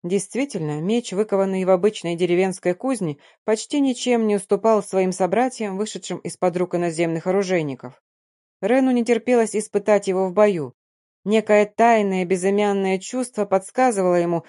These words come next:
что долго ждать не придется, отчего приятная жуть мурашками пробегала по телу.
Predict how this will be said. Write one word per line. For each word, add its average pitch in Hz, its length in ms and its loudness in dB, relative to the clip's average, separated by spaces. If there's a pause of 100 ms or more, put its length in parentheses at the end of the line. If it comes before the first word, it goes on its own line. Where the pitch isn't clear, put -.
(160)
что - 240 -2
долго 226 380 2
ждать 208 340 0
не 202 140 -2
придется, 220 680 -4 (240)
отчего 175 380 -2
приятная 170 560 0
жуть 233 260 -4 (260)
мурашками 208 580 -2
пробегала 170 520 0
по 208 160 -2
телу. 143 460 -6